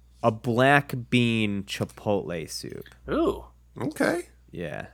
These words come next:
Speaker 1: I think the three of them would work really well together. You're also gonna be
Speaker 3: I'm act-
Speaker 1: tooting all night long.
Speaker 2: Oh, yeah.
Speaker 3: You will be.
Speaker 2: Yeah.
Speaker 3: I'm also gonna replace the cheddar broccoli with, uh, Italian wedding.
Speaker 1: Ooh,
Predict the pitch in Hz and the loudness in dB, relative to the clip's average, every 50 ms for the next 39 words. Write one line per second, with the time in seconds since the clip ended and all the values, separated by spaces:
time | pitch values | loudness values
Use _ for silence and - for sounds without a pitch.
0 | _ - 110 113 - 139 127 - - 113 - - 123 113 107 98 101 98 92 92 | _ -2 -2 0 0 0 -2 -2 -6 -12 -4 0 4 4 4 4 4 2 2 -2
1 | 92 87 87 87 85 - - 95 90 85 85 85 85 82 85 80 - - 82 80 | -4 -2 -4 -4 -4 -4 -4 -4 -4 -2 -4 -4 -4 -4 -4 -6 -6 -6 -4 -4
2 | 76 78 76 71 - - - - - - - 139 151 165 156 147 - 139 139 127 | -2 -2 -4 -6 -8 -12 -18 -20 -20 -8 4 8 10 10 10 8 8 4 4 4
3 | 120 110 104 139 143 - 131 123 113 101 98 98 - - 110 113 110 110 104 101 | 4 4 4 6 8 8 8 6 4 0 -4 -8 -8 -2 0 2 2 4 4 2
4 | 98 98 95 90 92 92 85 78 73 64 - - - 165 170 160 139 120 117 113 | 0 0 0 -2 -4 -4 -6 -6 -8 -12 -12 2 4 4 4 4 2 0 -2 -2
5 | 101 - - - 104 104 107 110 104 95 82 95 82 76 - - _ _ _ _ | -4 -6 -6 -4 -2 0 2 2 2 2 0 -4 -8 -10 -12 -16 _ _ _ _
6 | _ - - - - _ - - 127 123 110 - 107 - 135 165 175 165 - 190 | _ -20 -20 -20 -20 _ -10 -6 -6 -4 -4 -2 2 4 8 8 8 8 8 6
7 | 202 196 190 175 - - 175 170 - - 160 143 - - 160 147 139 113 113 127 | 6 8 8 6 6 6 6 6 6 4 2 2 6 6 6 6 6 6 6 6
8 | 127 127 - 139 123 117 110 110 107 104 - - - - - 104 104 95 90 92 | 6 6 4 2 2 4 6 6 6 4 4 0 -12 -4 0 4 4 6 6 4
9 | - - 101 - - 127 120 120 113 104 101 98 98 98 85 76 - - - - | 4 0 -6 0 4 4 6 6 4 2 0 0 0 0 0 -4 -10 -10 -16 -20
10 | _ _ - 117 - - 254 320 - - 392 370 - 160 123 107 95 87 82 78 | _ _ -8 -8 2 4 4 4 8 10 12 12 12 12 12 8 6 2 -2 -6